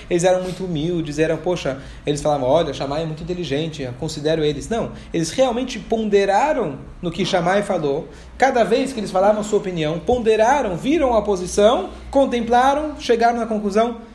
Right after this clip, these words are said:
"Entendi o que você falou, um ponto muito importante, mas na prática nós ainda achamos o contrário." Então essa é a verdadeira, essa é a verdadeira sabedoria. E é essa a ideia do, da verdadeira união. Shammai e Hillel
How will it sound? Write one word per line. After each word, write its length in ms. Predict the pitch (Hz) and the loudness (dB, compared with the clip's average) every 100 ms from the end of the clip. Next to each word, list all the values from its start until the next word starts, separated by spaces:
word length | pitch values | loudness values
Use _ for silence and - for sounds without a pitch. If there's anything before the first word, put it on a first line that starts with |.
| - | -6
"Entendi 340 | 170 165 165 254 | -2 0 0 -2
o 40 | |
que 60 | 277 | -2
você 220 | 269 262 | -4 0
falou, 460 | 240 208 202 214 - - - | 0 2 0 -2 -10 -14 -6
um 120 | 170 | 0
ponto 320 | 202 226 208 | 2 2 0
muito 220 | 220 277 | -2 -2
importante, 640 | 269 233 214 214 214 285 294 - - | -2 0 2 2 2 -2 -2 -2 -2
mas 160 | 190 196 | -2 0
na 100 | 185 | -2
prática 600 | 185 208 214 185 170 180 | 0 0 -2 -2 -2 -2
nós 260 | 175 180 | 0 0
ainda 280 | 170 175 180 | 0 -4 -4
achamos 560 | 160 143 165 156 139 - - - - | -4 -4 -4 -4 -8 -12 -18 -18 -14
o 120 | - 123 | -10 -8
contrário." 520 | 143 131 123 110 110 - - - | -6 -6 -6 -6 -8 -16 -18 -14
Então 220 | 127 123 135 | -10 -4 -4
essa 180 | 190 | -4
é 20 | 190 | -4
a 20 | |
verdadeira, 560 | 180 165 190 190 175 160 | -4 -2 -2 -2 -4 -6
essa 120 | 151 | -8
é 20 | |
a 20 | |
verdadeira 360 | 151 143 143 143 | -6 -6 -4 -4
sabedoria. 540 | 143 135 135 123 117 117 | -6 -8 -6 -6 -8 -4
E 100 | 170 | -2
é 120 | 156 | -2
essa 180 | 180 170 | -2 -4
a 40 | |
ideia 500 | 151 147 170 143 143 - - - | -4 0 0 0 -6 -10 -16 -4
do, 260 | 139 135 | -2 -2
da 120 | 135 123 | -4 -4
verdadeira 460 | 135 127 123 135 | -4 -4 -2 -2
união. 320 | 131 127 110 104 - | -4 -6 -8 -8 -12
Shammai 540 | - - 170 180 226 233 | -8 0 0 2 0 0
e 120 | 156 | -2
Hillel 380 | 190 190 220 208 | 0 2 2 0